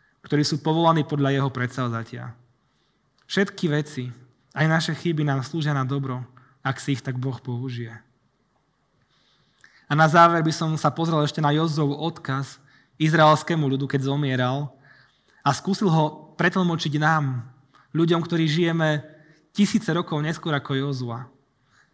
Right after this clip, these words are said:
Lebo verím, že ten odkaz je aktuálny aj pre nás, ktorí sme dnes tu, aj pre našu dobu, ktorú dnes žijeme. A budeme čítať poslednú kapitolu z knihy Jozua. A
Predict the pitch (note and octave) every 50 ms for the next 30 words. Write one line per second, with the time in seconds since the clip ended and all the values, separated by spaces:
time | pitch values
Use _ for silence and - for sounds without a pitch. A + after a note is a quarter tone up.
0 | _ _ _ _ - D3+ E3 D#3+ D#3+ E3+ F3+ F3+ F3 D#3 E3+ E3 F3 E3 E3 E3+
1 | F3 - - F3+ E3 E3 D#3 D3+ D3 D#3+ - - - F3 E3+ E3 E3 E3 D#3+ D3
2 | C#3 C#3 C3+ - D#3 D3+ D3+ C3+ A#2 A#2+ A#2+ - - - - - _ _ _ _
3 | _ _ _ _ _ _ _ _ _ - - D3+ D#3 D3+ D#3 D#3 D3 D3+ D#3+ D#3
4 | D3+ - - - D#3+ D#3+ D#3 C#3 C#3+ C#3 D#3 D#3 D#3 D#3 D3+ - D3+ D3 D#3 D#3
5 | D3 - D#3 D3 D3 C#3+ D3 C#3+ C#3 A#2 A#2+ B2+ B2+ A#2+ A2 A2 G#2 G#2 - -
6 | - _ _ _ _ _ - - - - - - - - - - - D3 D#3+ F3
7 | G#3 G3+ F#3+ E3+ - F3 F3+ E3+ - - F3+ E3+ - A3 F#3 F#3 F3 F3 D#3+ D3+
8 | D3+ F3+ F3 - D#3+ D3+ C#3+ C#3 - - D3+ D3 D3 D3+ C#3 C3+ C#3 D3+ C#3+ C#3
9 | C3 B2 B2 C3 C#3+ C3 B2 - _ _ _ _ _ - - - - _ _ _
10 | _ _ _ _ -